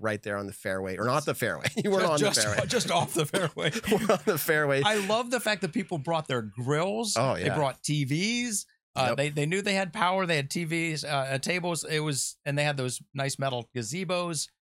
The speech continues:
Speaker 2: Uh, that was a really fun thing to see. Uh, Hannah Macbeth actually called it the train station, which I thought was a really
Speaker 1: <laughs> Yeah.
Speaker 2: nice name.
Speaker 1: There you
Speaker 2: So.
Speaker 1: go. You've talked about in the past,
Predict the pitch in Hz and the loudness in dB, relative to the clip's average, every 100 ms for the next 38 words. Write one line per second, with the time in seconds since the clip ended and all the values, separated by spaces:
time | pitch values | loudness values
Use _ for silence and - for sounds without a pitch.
0 | _ 131 123 117 117 151 175 147 131 139 | _ -2 -2 -2 0 0 0 -2 -2 -2
1 | 143 127 - 120 117 113 113 - 117 107 | -2 -2 -4 -6 -4 -6 -4 -4 -2 -2
2 | 113 170 165 151 139 131 120 113 123 127 | -2 -4 -4 -6 -6 -4 -4 -4 -6 -4
3 | 117 113 - 120 113 - 85 - - _ | -4 -6 -6 -4 -4 -6 -10 -12 -16 _
4 | _ _ - 226 120 131 127 123 123 131 | _ _ -2 0 2 0 0 -2 -2 0
5 | 131 123 117 117 - 98 82 _ 127 143 | 0 0 0 -2 -2 -6 -10 _ -4 -2
6 | 180 143 107 _ _ 165 208 - 202 202 | 0 -2 -4 _ _ 0 2 2 2 2
7 | 196 185 180 156 127 156 147 135 | 2 2 4 2 2 4 4 2